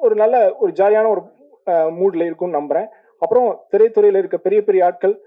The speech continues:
அவங்கள, அவங்க இந்த மேடையில இருக்கிறது, என்னோட படத்துக்கு வந்திருக்கிறதுன்றது வந்து எனக்கு வந்து ரொம்ப சந்தோஷமா இருக்கு. இப்போ செல்வமணி சாரா இருக்கட்டும், சிவா சாரா இருக்கட்டும், அப்புறம் அந்த ஒரு அலெக்சாண்டர், அவர் ப்ரொடியூசர்லாம் வந்து, அவரை நான் பார்த்தது கூட கிடையாது. ஒரு படத்தை பார்த்துட்டு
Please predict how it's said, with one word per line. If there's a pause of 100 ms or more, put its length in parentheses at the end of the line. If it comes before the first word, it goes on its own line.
(260)
அவங்கள,
அவங்க
இந்த
மேடையில
இருக்கிறது,
என்னோட
படத்துக்கு
வந்திருக்கிறதுன்றது
வந்து
எனக்கு
வந்து (120)
ரொம்ப
சந்தோஷமா
இருக்கு.
இப்போ
செல்வமணி
சாரா
இருக்கட்டும்,
சிவா
சாரா
இருக்கட்டும், (320)
அப்புறம்
அந்த
ஒரு (120)
அலெக்சாண்டர்,
அவர்
ப்ரொடியூசர்லாம்
வந்து, (560)
அவரை
நான்
பார்த்தது
கூட
கிடையாது.
ஒரு
படத்தை
பார்த்துட்டு